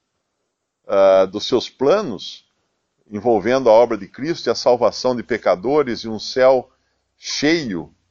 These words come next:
onde Cristo terá primazia e haverá mais gente salva do que gente perdida. Então, mesmo que a gente não consiga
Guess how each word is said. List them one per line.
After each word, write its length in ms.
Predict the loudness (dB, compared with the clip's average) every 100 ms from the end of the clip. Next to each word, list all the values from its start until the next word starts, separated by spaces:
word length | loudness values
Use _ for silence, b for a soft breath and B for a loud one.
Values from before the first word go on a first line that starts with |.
| _ _ _
onde 300 | -6 -4 -6
Cristo 360 | -6 -6 -6
terá 260 | -4 0 2
primazia 680 | 0 -4 -2 -2 -6 -4 -2 -2 -4
e 80 |
haverá 300 | -6 -4 -2
mais 280 | 0 -2 -4
gente 460 | -6 -6 -6 -10 -14
salva 480 | 0 4 4 2 -6
do 120 | -8
que 180 | -10 -8
gente 300 | -8 -10 -8
perdida. 600 | -6 -4 -4 -6 -8 -14 _ _ _ _ _ _ _ _
Então, 340 | -12 -2 0 0
mesmo 340 | 0 -2 -2
que 80 | -4
a 40 |
gente 140 | -4 -6
não 100 | -4
consiga 840 | -2 -2 -4 -2 4 4 2